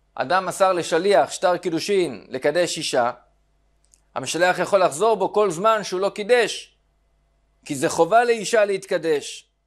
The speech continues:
כי היא נאסרת על ידי זה על כל העולם.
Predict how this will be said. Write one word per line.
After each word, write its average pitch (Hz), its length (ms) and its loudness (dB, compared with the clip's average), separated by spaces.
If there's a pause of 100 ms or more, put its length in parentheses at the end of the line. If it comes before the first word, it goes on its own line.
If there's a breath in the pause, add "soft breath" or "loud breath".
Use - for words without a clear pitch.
(540)
כי - 100 -12
היא 151 80 -8
נאסרת 175 500 -4
על 175 100 -2
ידי 185 240 -4
זה 190 180 2
על 185 80 0
כל 196 220 -2
העולם. 190 380 2